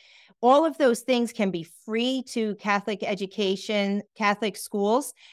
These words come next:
and they're, they're so excited to work with us, and they wanna come in, they wanna be a part of it because they know that it also will help alleviate some of the public <laughs> school. So there,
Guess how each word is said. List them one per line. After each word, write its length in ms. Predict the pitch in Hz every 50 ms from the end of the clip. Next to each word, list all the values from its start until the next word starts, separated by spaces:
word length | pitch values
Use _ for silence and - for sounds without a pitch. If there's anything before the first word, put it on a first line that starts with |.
| _ - -
and 160 | 226 220 220
they're, 240 | 220 214 202 202 185 -
they're 200 | 185 214 208 190
so 380 | - - - - 285 277 294
excited 480 | 294 247 - - 202 180 175 170 156 -
to 100 | - 170
work 300 | 156 147 156 151 147 -
with 180 | - 147 143 -
us, 280 | 156 160 170 185 - -
and 120 | 190 185
they 120 | 180 175
wanna 400 | 175 175 180 190 208 233 285 311
come 200 | 302 - 190 165
in, 200 | 156 147 147 160
they 80 | 175 170
wanna 340 | 165 175 170 175 190 233 254
be 480 | 240 240 233 208 196 190 185 180 180 - - - -
a 120 | - 185
part 320 | 180 - - 175 165 165 165
of 100 | 175 175
it 140 | 208 214 208
because 580 | 220 220 - 233 226 220 220 214 208 208 202
they 340 | - 180 180 208 208 196 196
know 800 | 202 202 202 208 214 226 262 269 233 190 175 180 185 185 185 190 175
that 360 | - 202 196 185 185 180 - - _ _ -
it 140 | 226 226 233
also 420 | - 233 240 277 302 - - 277 233
will 240 | 226 208 220 208
help 380 | 202 196 202 214 208 208 208 185
alleviate 640 | 196 208 202 220 226 208 220 247 240 240 233 233 240
some 200 | - 240 233 233
of 60 | 220
the 80 | 233 226
public 420 | - 233 254 285 320 320 254 -
<laughs> 140 | - - -
school. 340 | - - - 165 131 - - _ _ _ - - - - 240 -
So 440 | 214 - - 254 240 214 220 220 208
there, 260 | 214 233 226 226